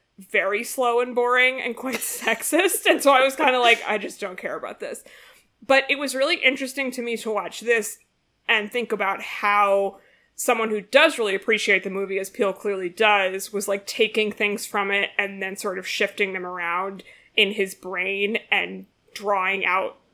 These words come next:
the positives in the sense that the focus on character, which, like, that movie isn't about aliens arriving on Earth, but it's just all character stuff. Like, there's really no action in the movie.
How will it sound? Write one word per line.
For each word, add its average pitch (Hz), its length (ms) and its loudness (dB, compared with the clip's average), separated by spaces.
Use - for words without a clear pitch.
the - 80 -4
positives 240 840 2
in 202 200 0
the 190 100 -4
sense 185 380 -2
that 190 320 0
the 226 80 2
focus 202 480 2
on 185 180 -6
character, 247 840 4
which, 190 340 -8
like, 196 180 0
that 202 220 2
movie 196 380 0
isn't 196 340 -2
about 185 340 -2
aliens 220 360 4
arriving 196 320 0
on 190 100 0
Earth, 202 200 -2
but - 100 -4
it's 196 120 -6
just - 180 -10
all - 360 -2
character 190 440 -4
stuff. 233 280 4
Like, 190 120 -2
there's 196 160 -4
really 180 160 -4
no 180 120 -4
action 180 400 -2
in 170 60 -8
the 185 60 -10
movie. 185 440 -4